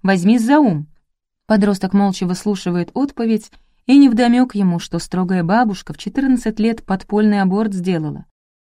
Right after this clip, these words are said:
а правильный со всех сторон дедуля, до того, как его в армию призвали, водку пил, дрался и деньги у родителей воровал. «Не все с пеленок ведут правильную жизнь»,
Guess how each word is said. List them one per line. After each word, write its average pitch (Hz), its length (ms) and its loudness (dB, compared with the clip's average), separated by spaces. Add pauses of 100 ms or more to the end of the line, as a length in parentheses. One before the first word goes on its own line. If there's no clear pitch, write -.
а 202 120 2
правильный 220 480 2
со 180 140 -6
всех 185 240 -8
сторон 170 380 -4
дедуля, 185 560 -2 (320)
до 185 140 0
того, 196 280 0
как 185 240 -6
его 180 340 -2
в 180 140 -4
армию 233 380 0
призвали, 156 500 -6
водку 269 460 -2
пил, 220 360 -4 (140)
дрался 214 520 0
и 185 60 0
деньги 185 360 -2
у 170 80 -2
родителей 165 420 -6
воровал. 156 560 -8 (680)
«Не 180 120 4
все 190 200 0
с 196 80 -2
пеленок 208 440 2
ведут 170 260 -2
правильную 165 480 -2
жизнь», 151 440 -6